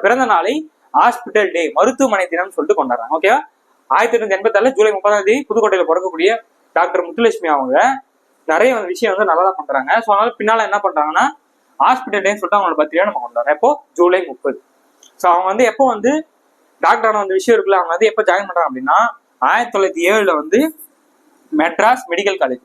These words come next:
ஓகேவா, சென்னையில இருக்கக்கூடிய மெட்ராஸ் மெடிக்கல் காலேஜ் ஜாயின் பண்றாங்க. எப்போ? ஆயிரத்தி தொள்ளாயிரத்தி ஏழுல. எப்போ வந்து அவங்க முடிக்கிறாங்க கேட்டாங்க அப்படின்னா, ஆயிரத்தி தொள்ளாயிரத்தி பன்னெண்டுல வந்து முடிக்கிறாங்க. ஓகேவா? நைன்டீன் டுவெல்ல அப்ப அவங்க வந்து டாக்டர் வந்து முடிக்கிறாங்க. இவங்க தான் தென்னிந்தியா, சவுத் இந்தியாலேயே,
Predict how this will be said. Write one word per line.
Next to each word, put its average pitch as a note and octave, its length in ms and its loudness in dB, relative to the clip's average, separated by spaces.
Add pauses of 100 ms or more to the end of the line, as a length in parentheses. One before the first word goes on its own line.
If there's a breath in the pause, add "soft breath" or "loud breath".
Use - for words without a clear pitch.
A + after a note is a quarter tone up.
ஓகேவா, F#3+ 220 2 (180)
சென்னையில A#3 320 2
இருக்கக்கூடிய E3+ 340 -2 (120)
மெட்ராஸ் A#3+ 320 0
மெடிக்கல் G#3+ 260 0
காலேஜ் F3+ 280 2
ஜாயின் F3+ 180 -4
பண்றாங்க. D3+ 300 -2 (600)
எப்போ? B3+ 160 2 (520)
ஆயிரத்தி G3+ 200 0
தொள்ளாயிரத்தி F3+ 360 -4
ஏழுல. F3+ 200 2 (140)
எப்போ A3 160 -6
வந்து A#3+ 140 0
அவங்க F#3+ 160 -4
முடிக்கிறாங்க A3 360 0
கேட்டாங்க D#3+ 220 -2
அப்படின்னா, D#3 240 0 (480)
ஆயிரத்தி A3 220 0
தொள்ளாயிரத்தி F#3+ 300 -4
பன்னெண்டுல F3 260 0
வந்து F3 160 -6
முடிக்கிறாங்க. C3 340 -4
ஓகேவா? G3+ 180 2 (720)
நைன்டீன் A3 400 -2
டுவெல்ல G3 300 4
அப்ப G3 120 -2 (640)
அவங்க E3 180 2
வந்து A3 180 -2
டாக்டர் F#3 260 0
வந்து F3 140 -8
முடிக்கிறாங்க. E3+ 400 0 (580)
இவங்க A#3 300 2
தான் C4+ 120 0 (180)
தென்னிந்தியா, G3+ 420 0 (100)
சவுத் C4+ 360 2
இந்தியாலேயே, G#3 400 0